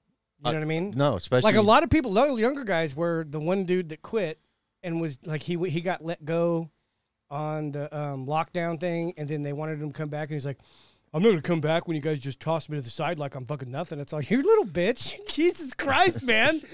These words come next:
Speaker 2: <laughs>
Speaker 1: Trade your fucking tampon and think it over, dude." I just, I mean, I like the guy and everything, but, like, I get where he was coming from, but at the same time, it's like, dude, you're just, you can't take it personal, bro. I mean, it's
Speaker 2: Yeah, my big thing is just,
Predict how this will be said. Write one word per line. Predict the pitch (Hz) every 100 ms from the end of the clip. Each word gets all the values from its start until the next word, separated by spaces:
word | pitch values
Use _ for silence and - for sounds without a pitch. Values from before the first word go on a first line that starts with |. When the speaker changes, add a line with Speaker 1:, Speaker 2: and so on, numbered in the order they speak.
| -
Speaker 2:
<laughs> | - -
Speaker 1:
Trade | - 349 339
your | 294
fucking | 320 311 262
tampon | 254 277 320 254
and | 196
think | - 269
it | 240
over, | 226 349 370 190
dude." | 156 220 320
I | 277
just, | 247 208
I | 196
mean, | 196 165 - _
I | 190
like | 190 214 240
the | 214
guy | 226
and | 233
everything, | 226 226 185 233 226
but, | 185
like, | 156 156 - _ _ _ _ _ _ _ _ - _
I | 175
get | 139 185 226
where | 208 220
he | 214
was | 185
coming | - 185 202
from, | 214 214 220
but | 202
at | 175
the | 170
same | 160 196
time, | 190 190 185
it's | 170
like, | 156 131
dude, | 175 175 165 127 147
you're | 160 165 156 135
just, | - 151 -
you | 156
can't | - 175 -
take | 160 139
it | -
personal, | 165 156 135 127
bro. | 127 120 147
I | 135
mean, | 135
it's | 135
Speaker 2:
Yeah, | 120 143
my | 170
big | 233 143
thing | 120 131
is | 117 95
just, | 98 - -